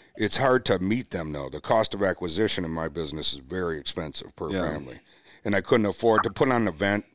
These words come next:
Speaker 1: like that. It was maybe ten, twelve grand. And back then, that was like, that was an astronomical amount of money. I had probably forty, forty-five thousand in credit card debt at the time. And, and not for me going out blowing it, partying. It was,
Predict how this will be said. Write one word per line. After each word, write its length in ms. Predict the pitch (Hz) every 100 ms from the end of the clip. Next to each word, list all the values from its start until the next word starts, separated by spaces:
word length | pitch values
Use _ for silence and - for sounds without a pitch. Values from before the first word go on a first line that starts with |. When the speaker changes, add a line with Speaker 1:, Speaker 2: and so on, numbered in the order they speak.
| _
Speaker 1:
like 220 | 95 90
that. 180 | 98 98
It 20 |
was 120 | 92
maybe 240 | 92 92 82
ten, 280 | - 101 95
twelve 300 | 98 90 80
grand. 280 | 90 92 85
And 80 |
back 260 | 78 92 -
then, 260 | 101 98 87
that 140 | 90
was 220 | 82 76
like, 220 | 85 80 - _
that 180 | 78 156
was 160 | 160 82
an 160 | - - _
astronomical 800 | 101 85 - 85 90 82 80 90
amount 240 | 82 76
of 60 | 73
money. 340 | 92 101 65 - _ _ _ _ -
I 80 | 98
had 120 | -
probably 320 | 110 92 85
forty, 440 | - 107 104 104
forty-five 600 | 95 98 98 95 95 92 -
thousand 360 | 95 92 92
in 60 | 90
credit 260 | - 90 82
card 260 | 95 85
debt 160 | 82 85
at 120 | 85
the 80 | 76
time. 520 | - 90 90 85 85 - _ _ _ _ -
And, 180 | 107 -
and 160 | 127
not 260 | 139 170 -
for 80 | 120
me 260 | 113 107 98
going 360 | 107 104 101
out 220 | 95 90
blowing 320 | 82 101 98 92
it, 120 | 85
partying. 540 | 117 139 120 95 90
It 80 | 98
was, 300 | 104 95 80